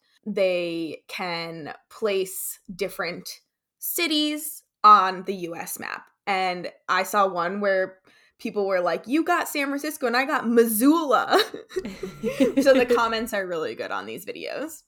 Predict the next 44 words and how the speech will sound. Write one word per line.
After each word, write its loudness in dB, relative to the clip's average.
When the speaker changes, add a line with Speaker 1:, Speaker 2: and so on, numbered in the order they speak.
Speaker 2:
Yeah, -6
we'll, -4
we'll -6
post -6
those -6
in -12
the -14
show -8
notes. -12
I -6
love -10
them -12
so -10
much. -10
It's -2
a 2
great 4
filter. -2
I -8
love -8
the -2
games. -8
Speaker 1:
I -2
love -2
the -2
games, -6
although, -2
yeah, 0
and -6
I -6
think -10
I -4
like -8
this -8
filter -10
a -6
bit -10
more -8
than -8
the -8
filters -4
that -8
are -4
like, -6